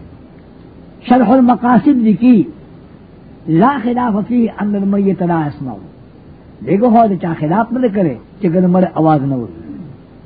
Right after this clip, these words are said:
دا مری پناہ اوریدو کی، دا اچا خلاف نشتا۔ ہاں، اور اس پہ خلق راگے پیر پرس، ناغی سماع موتا ثابت اکڑا،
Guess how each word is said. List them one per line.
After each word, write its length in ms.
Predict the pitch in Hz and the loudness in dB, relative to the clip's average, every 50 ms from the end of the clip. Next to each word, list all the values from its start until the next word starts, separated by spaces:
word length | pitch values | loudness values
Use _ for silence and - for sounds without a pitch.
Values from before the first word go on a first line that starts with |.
| - - - - - - - - - - - - 135 139 | -20 -20 -20 -20 -20 -20 -20 -20 -20 -20 -20 -14 -4 2
دا 60 | 180 | 4
مری 360 | 196 202 226 254 277 285 285 277 | 6 6 8 6 6 6 4 2
پناہ 360 | 202 - 233 226 214 240 285 | 2 2 2 2 4 4 4
اوریدو 500 | 277 262 247 226 220 208 185 196 208 202 | 2 2 0 -2 -2 -2 -2 -4 -6 -6
کی، 280 | 170 202 226 262 285 262 - - - - - - | -6 -4 -6 -6 -6 -8 -12 -18 -20 -20 -18 -16
دا 60 | - - | -12 -6
اچا 300 | - 240 190 - 247 214 190 | -6 -6 -4 -4 -4 -4 -4
خلاف 360 | 139 180 175 180 170 - - 147 | -4 -4 -2 -2 -4 -6 -8 -12
نشتا۔ 260 | 135 - - - 101 - - - - - - - - - - - - - - - - - - - - | -12 -12 -14 -20 -20 -20 -20 -20 -20 -20 -20 -20 -20 -20 -20 -20 -20 -20 -20 -20 -20 -20 -20 -12 -2
ہاں، 220 | - 208 262 277 254 | 0 0 2 2 0
اور 140 | 220 220 | -4 -4
اس 160 | 247 262 - - | -6 -6 -8 -8
پہ 80 | 247 | -10
خلق 320 | 175 185 240 247 233 196 226 | -6 -6 -4 -4 -4 -4 -4
راگے 340 | 247 247 254 240 247 226 185 - | -4 -2 -2 -2 -2 -4 -6 -4
پیر 100 | - 185 170 - | -4 -6 -6 -4
پرس، 240 | - 170 170 185 170 - - - - - - - - - - - - - - - - - - - - - - - - - 139 | -4 -4 -2 -2 -4 -6 -10 -20 -20 -20 -20 -20 -20 -20 -20 -20 -20 -20 -20 -20 -20 -20 -20 -20 -20 -20 -20 -20 -20 -8 -2
ناغی 360 | 170 208 208 208 247 262 247 - | -2 0 0 2 2 2 2 2
سماع 320 | - 214 214 226 - - 226 | 2 0 2 2 2 4 2
موتا 560 | 214 208 202 190 170 - - 175 190 190 131 107 - - - - - - - - - - | 2 2 0 -2 0 0 0 0 0 -2 -6 -8 -14 -20 -20 -20 -20 -20 -20 -20 -12 -2
ثابت 360 | - 208 202 190 196 247 208 254 | 0 2 2 2 2 0 2 0
اکڑا، 420 | 240 202 226 240 247 240 214 | -2 0 0 0 2 0 0